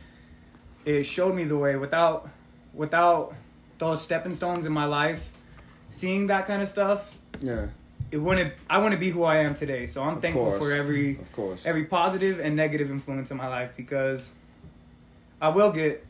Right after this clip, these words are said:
Speaker 1: when I, in ten years, I will be where I, where I wanna be. I know that.
Speaker 2: Yeah.
Speaker 1: I know I have that mindset to go and get it. So
Speaker 2: Yeah.
Speaker 1: basically just financially stable.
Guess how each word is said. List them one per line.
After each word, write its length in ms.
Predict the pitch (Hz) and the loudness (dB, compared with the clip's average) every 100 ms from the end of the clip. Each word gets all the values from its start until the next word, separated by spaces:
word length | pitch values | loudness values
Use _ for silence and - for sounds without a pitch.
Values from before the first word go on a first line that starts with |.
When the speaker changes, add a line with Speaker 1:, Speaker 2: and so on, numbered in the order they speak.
| - | -12
Speaker 1:
when 140 | 156 190 | -4 0
I, 200 | 190 - | 0 -2
in 160 | 170 | -6
ten 180 | 165 202 | 0 2
years, 200 | 202 196 | 2 0
I 100 | 170 | 0
will 180 | 160 180 | 2 2
be 160 | 151 156 | 0 -2
where 180 | 139 135 | 0 -2
I, 200 | 135 135 - | -2 -4 -8
where 180 | 147 135 | -4 -2
I 60 | 131 | -2
wanna 240 | 131 123 | -4 -6
be. 200 | 120 120 | -10 -10
I 80 | 117 | -6
know 140 | 143 | -4
that. 280 | 135 113 - - - | -4 -6 -10 -10 6
Speaker 2:
Yeah. 180 | 170 135 | 8 8
Speaker 1:
I 60 | |
know 420 | 147 147 139 139 - - - - - - - - | 4 2 0 -2 -6 -18 -20 -20 -20 -20 -20 -10
I 80 | 147 | -2
have 220 | 151 151 | 0 2
that 160 | 151 131 | 2 2
mindset 720 | 143 156 151 165 156 127 - | 0 0 0 2 2 0 -10
to 100 | - | -10
go 160 | 135 139 | -2 -2
and 140 | 135 | 0
get 140 | 139 170 | 0 0
it. 240 | 190 - | 0 -4
So 560 | - - 143 143 143 139 - - | -10 -2 0 2 2 0 -8 -10
Speaker 2:
Yeah. 160 | 120 101 107 - - - | -6 -6 -8 -18 -14 -4
Speaker 1:
basically 400 | 180 196 220 202 | -2 -2 -4 -4
just 180 | 170 | -6
financially 500 | - 180 190 185 175 | -4 -2 -2 -2 -6
stable. 520 | 170 165 165 165 175 | -6 -4 -4 -4 -8